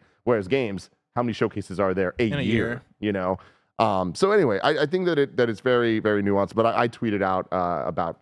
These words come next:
Speaker 1: the conversation of all this, where it's just like, like, everyone has op-, opinions on all this stuff. It's the same thing as, like, look at our M C U ranking list. It's a goddamn disaster,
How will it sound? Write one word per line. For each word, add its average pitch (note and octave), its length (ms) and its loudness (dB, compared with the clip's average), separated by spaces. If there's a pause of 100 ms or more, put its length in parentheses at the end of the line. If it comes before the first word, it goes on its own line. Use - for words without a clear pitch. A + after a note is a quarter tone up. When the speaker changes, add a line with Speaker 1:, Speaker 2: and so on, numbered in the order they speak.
Speaker 1:
the G#2 80 -6
conversation F2+ 560 -6
of E2 80 -6
all D#2+ 140 -6
this, D#2+ 200 -10
where F2 120 -6
it's E2 100 -12
just - 220 -8
like, G2 180 -2 (580)
like, A2+ 180 -8
everyone C3 280 -6
has A#2 200 -4
op-, - 140 -18 (220)
opinions G#2 420 -6
on F2+ 100 -2
all F#2 140 -2
this F2 140 -6
stuff. F#2 220 -4
It's D2+ 100 -18
the - 60 -20
same G#2 180 -4
thing G2+ 140 -4
as, F#2 80 -4
like, F#2 100 -4
look G2+ 160 -6
at A2+ 80 -2
our G#2+ 140 0
M G2 160 -4
C G2+ 160 -10
U G2+ 240 -4
ranking F#2+ 360 -6
list. D2 300 -12 (240)
It's - 140 0
a B2 40 -4
goddamn A#2 520 -2
disaster, F#2+ 580 -4